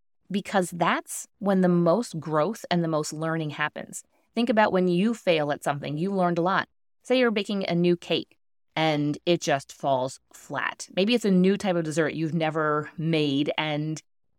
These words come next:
maybe you're making macaroons. I know those are like a, takes a whole process to make those. They're delicious. If you make macaroons,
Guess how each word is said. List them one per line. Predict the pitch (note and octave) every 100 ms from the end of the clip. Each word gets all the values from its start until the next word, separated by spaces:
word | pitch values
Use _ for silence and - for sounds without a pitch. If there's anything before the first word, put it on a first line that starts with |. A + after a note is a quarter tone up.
| _
maybe | G#3
you're | A3+
making | G3+ F3+ F#3 D#3+
macaroons. | D3+ - C#3 C#3+ A2+ - - _
I | D#3+
know | E3 D3+
those | D3 C#3+
are | C#3+
like | C3+ -
a, | G1+ -
takes | - D3+
a | C#3+
whole | E3+ E3+
process | D#3 B2+ C#3+ C#3
to | C#3
make | C3 -
those. | - -
They're | G#3+
delicious. | G3+ D#3 B2 - -
If | D#3
you |
make | G3+ C4
macaroons, | C4 B3 B3 A#3+ B3 A#3+